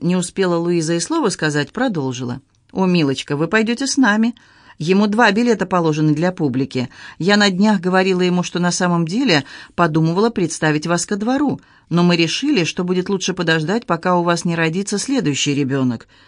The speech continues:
«Что?» «Давайте присядем, Луиза, я достаточно находилась».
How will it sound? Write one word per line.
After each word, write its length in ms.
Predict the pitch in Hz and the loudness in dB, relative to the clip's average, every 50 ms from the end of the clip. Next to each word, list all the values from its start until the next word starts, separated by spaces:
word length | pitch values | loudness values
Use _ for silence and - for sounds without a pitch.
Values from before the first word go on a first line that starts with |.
| _ _ | _ _
«Что?» 600 | - - - - - - 139 135 139 165 233 269 269 _ _ _ _ _ _ _ _ _ _ _ _ | -6 -6 -6 -6 -6 -6 -6 -4 -2 -2 -4 -4 -6 _ _ _ _ _ _ _ _ _ _ _ _
«Давайте 580 | 277 294 294 285 233 180 - - 151 147 143 | -4 -2 0 0 0 0 0 0 2 2 2
присядем, 560 | 135 - 165 165 151 - 151 135 127 135 143 139 | 0 -2 -4 -4 -2 -2 -2 -2 -2 0 -2 0
Луиза, 380 | 139 143 135 131 131 127 143 | 0 0 0 0 -2 -2 -2
я 180 | 139 156 185 175 | -2 0 -2 0
достаточно 640 | 156 160 160 156 - 180 165 156 139 - - 156 | 0 0 -2 0 0 0 0 0 -2 -2 0 2
находилась». 720 | 151 147 143 - 170 160 156 202 262 220 147 131 127 - - | 2 2 2 0 -2 -2 0 0 0 0 0 -2 -4 -6 -10